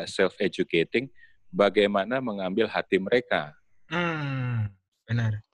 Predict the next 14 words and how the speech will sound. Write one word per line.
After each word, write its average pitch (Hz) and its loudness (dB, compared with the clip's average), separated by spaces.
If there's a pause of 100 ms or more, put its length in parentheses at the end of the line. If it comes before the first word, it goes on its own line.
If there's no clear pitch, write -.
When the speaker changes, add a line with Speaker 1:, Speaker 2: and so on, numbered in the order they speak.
Speaker 1:
Ya 95 4
kan? 110 -2 (160)
Speaker 2:
Benar, 120 -2
Speaker 1:
Ya, 90 4
gua 107 6
Speaker 2:
benar. 85 2
Speaker 1:
bik-, 90 0 (320)
ya, 90 0
apa, 104 -2
gua 85 0 (280)
mengiba 98 2
atau 101 2
Speaker 2:
Iya. 98 -2
Speaker 1:
gua, 92 2